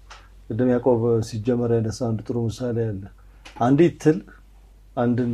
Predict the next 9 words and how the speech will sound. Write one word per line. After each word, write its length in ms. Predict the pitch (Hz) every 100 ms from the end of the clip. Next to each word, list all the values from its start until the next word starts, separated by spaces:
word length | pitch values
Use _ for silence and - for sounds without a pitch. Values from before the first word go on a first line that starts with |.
| 107 117 - - -
ሰብአዊ 320 | 127 117 113
ፍጡር 280 | 101 104 117 110
እኔን 260 | 113 131
ልትረዳኝ 580 | 131 113 110 107 98 110
አትችልም። 360 | 101 90 - 98 - - - - - - - - - - - - 135
እ፣ 80 | 113 113
እኔ 120 | 113 127
ስለከለከልኳት 800 | 120 123 117 117 113 123 113 120 110
ሳይሆን 280 | 135 147